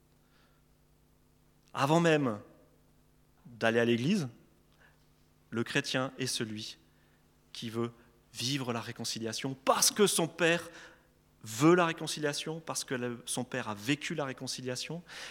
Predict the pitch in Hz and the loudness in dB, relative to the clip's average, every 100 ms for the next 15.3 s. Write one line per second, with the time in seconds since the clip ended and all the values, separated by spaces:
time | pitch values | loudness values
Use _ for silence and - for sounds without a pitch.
0 | - 123 127 123 147 - 127 - 151 147 | -2 0 2 2 2 2 2 6 8 8
1 | 123 117 104 120 110 107 262 - 120 - | 4 2 2 2 2 2 0 0 -6 -4
2 | 120 - - - - - - _ 123 120 | -6 -8 -16 -20 -20 -20 -20 _ -6 -2
3 | 117 113 113 - - 113 131 117 127 - | 0 0 -2 -6 -12 -10 -4 0 0 -2
4 | 120 117 - 110 107 - 110 - _ - | -4 -2 -2 -2 -2 -6 -10 -14 _ -20
5 | _ - - - _ _ _ _ _ _ | _ -20 -20 -20 _ _ _ _ _ _
6 | _ - - - - _ - 135 156 156 | _ -20 -20 -20 -20 _ -4 0 6 8
7 | 214 254 208 175 165 160 143 139 143 220 | 8 6 8 6 4 2 2 2 2 2
8 | - 151 - 156 190 196 - - - 175 | 2 0 2 2 2 -2 -8 -6 -4 2
9 | 180 156 160 160 143 139 123 - - _ | 2 2 0 -4 -2 -4 -6 -18 -20 _
10 | _ _ _ - _ - 123 - 175 165 | _ _ _ -20 _ -2 0 4 6 6
11 | 135 143 135 - 117 - - - _ - | 8 6 4 0 -4 -6 -10 -14 _ -6
12 | 113 139 135 139 - 143 139 120 135 - | 4 4 6 4 4 2 2 2 0 -2
13 | 120 113 107 107 135 - - - - - | -6 -4 -2 -2 -4 -6 -14 -14 -16 -4
14 | 123 131 131 127 117 123 143 - 120 120 | 2 2 2 0 0 -2 -4 -6 0 4
15 | 131 - | 4 2